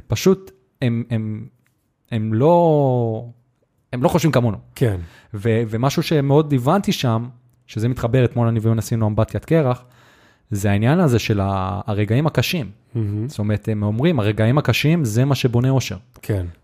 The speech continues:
Speaker 1: ואנחנו היינו אתמול, עשינו אמבטיית קרח אצל נימו, מאמן נימו שהתארח אצלנו,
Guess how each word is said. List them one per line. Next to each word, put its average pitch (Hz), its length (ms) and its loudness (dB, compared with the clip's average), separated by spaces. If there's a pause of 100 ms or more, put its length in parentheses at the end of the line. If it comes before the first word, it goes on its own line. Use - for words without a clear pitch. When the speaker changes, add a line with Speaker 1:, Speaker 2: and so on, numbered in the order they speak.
(100)
Speaker 1:
ואנחנו 104 1000 -2
היינו 120 140 4
אתמול, 110 200 2
עשינו 110 240 0
אמבטיית 104 320 -2
קרח 143 300 2
אצל 98 200 -6
נימו, 165 460 2 (360)
מאמן 98 260 -2
נימו 165 260 2
שהתארח 117 460 -2
אצלנו, 147 400 -2